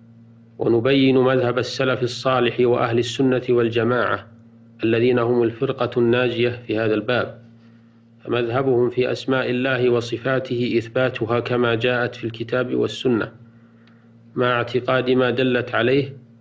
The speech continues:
وأنها على ظاهرها ولا يلزم من إثباتها تشبيه الله بخلقه، تعالى الله عن ذلك، لأن صفات الخالق تخصه وتليق به، وصفات المخلوقين تليق بهم وتخصهم،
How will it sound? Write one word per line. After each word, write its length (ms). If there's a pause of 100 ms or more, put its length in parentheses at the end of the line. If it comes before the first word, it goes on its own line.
(520)
وأنها 460
على 280
ظاهرها 1000
ولا 320
يلزم 340
من 280
إثباتها 580
تشبيه 540
الله 380
بخلقه، 540 (720)
تعالى 320
الله 380
عن 180
ذلك، 480 (840)
لأن 320
صفات 480
الخالق 600
تخصه 480
وتليق 680
به، 240 (720)
وصفات 520
المخلوقين 720
تليق 380
بهم 380
وتخصهم، 880